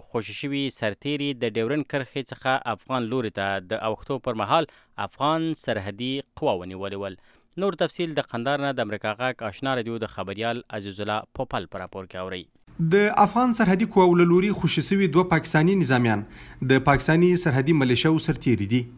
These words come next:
Speaker 2: دوی درې کاله په افغانستان کې بندیان وو چې د پنجشنبې په مازدیګر افغان لوري د سپین بولدک او چمن تر مابینځ د دوسي پر دروازه پاکستاني لوري ته وسپارل. د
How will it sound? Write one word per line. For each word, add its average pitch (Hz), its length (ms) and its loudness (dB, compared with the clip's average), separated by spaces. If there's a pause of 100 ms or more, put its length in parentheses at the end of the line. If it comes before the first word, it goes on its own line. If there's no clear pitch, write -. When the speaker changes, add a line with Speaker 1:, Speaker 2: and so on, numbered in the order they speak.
(760)
Speaker 2:
دوی 151 140 2
درې 143 260 2
کاله 151 240 2
په 131 140 4
افغانستان 131 420 2
کې 120 160 -4
بندیان 131 320 4
وو 107 100 2
چې 113 400 -2
د 139 140 6
پنجشنبې 151 480 2
په 147 100 0
مازدیګر 135 340 2 (120)
افغان 135 400 0
لوري 156 180 2 (540)
د 151 160 6
سپین 190 260 0
بولدک 175 320 2 (120)
او 151 40 6 (140)
چمن 160 260 4
تر 160 140 0
مابینځ 156 600 2
د 131 120 2
دوسي 139 300 0
پر 135 100 0
دروازه 123 420 2
پاکستاني 127 520 0
لوري 117 180 2
ته 147 100 0
وسپارل. 110 400 -2 (600)
د 180 120 4